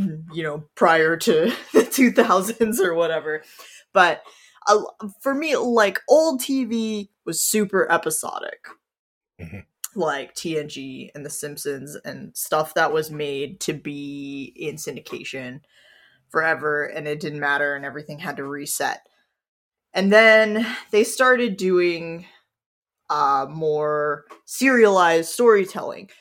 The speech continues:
Speaker 1: but that felt really new and elevated. But if you watch some of those shows that were, like, sort of innovators in the serialized storytelling, like, I'm thinking, like, Lost or Breaking Bad, maybe. Um,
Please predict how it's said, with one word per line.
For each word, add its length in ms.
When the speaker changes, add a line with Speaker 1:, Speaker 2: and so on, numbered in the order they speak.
Speaker 1:
but 360
that 300
felt 260
really 300
new 260
and 140
elevated. 960
But 180
if 140
you 140
watch 340
some 240
of 80
those 200
shows 440
that 180
were, 120
like, 240
sort 180
of 160
innovators 640
in 120
the 60
serialized 600
storytelling, 760
like, 300
I'm 120
thinking, 400
like, 200
Lost 680
or 120
Breaking 500
Bad, 320
maybe. 560
Um, 560